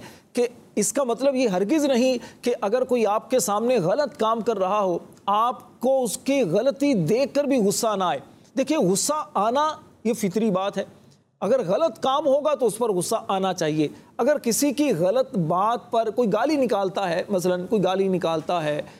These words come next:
کوئی جھوٹ بولتا ہے، کوئی گناہ کے کام کرتا ہے اور آپ بڑے ہیں، آپ اس کو سمجھا سکتے ہیں، تو اب غصہ آنا چاہیے۔ یہ تو اگر اب بھی آپ کو غصہ نہیں آتا تو اس کا مطلب یہ ہے کہ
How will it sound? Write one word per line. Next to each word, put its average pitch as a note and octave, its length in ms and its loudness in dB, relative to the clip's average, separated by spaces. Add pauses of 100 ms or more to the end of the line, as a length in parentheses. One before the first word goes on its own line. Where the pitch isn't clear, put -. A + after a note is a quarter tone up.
کوئی G3+ 140 0
جھوٹ F#3+ 300 0
بولتا F3 520 0
ہے، D3+ 200 0 (440)
کوئی A3+ 340 0 (180)
گناہ D#4+ 300 0
کے B3+ 80 2
کام G#3 300 -2
کرتا F3 440 -2
ہے D#3+ 180 -2 (100)
اور F#3+ 100 0
آپ G3 160 0
بڑے F#3+ 280 -2
ہیں، C#4 100 2
آپ A#3+ 160 0
اس G#3+ 120 -4
کو C4 100 2
سمجھا F#3+ 420 0
سکتے G3 360 -2
ہیں، D#3+ 200 -2 (360)
تو G#3 80 0
اب F#3+ 60 0
غصہ D#3+ 360 0 (120)
آنا A3+ 300 0
چاہیے۔ C#4+ 320 2
یہ D4 220 4
تو D4 120 2 (500)
اگر B3+ 180 0
اب A#3 80 -2
بھی E4 180 2
آپ D4+ 180 0
کو D4+ 60 0
غصہ A#3 360 2
نہیں A3+ 260 2
آتا G3 320 0 (320)
تو F3 80 0
اس D#3 120 -2
کا G#3 100 -2
مطلب G3 380 -2
یہ A3+ 140 2
ہے A#3+ 120 0
کہ G#3 380 2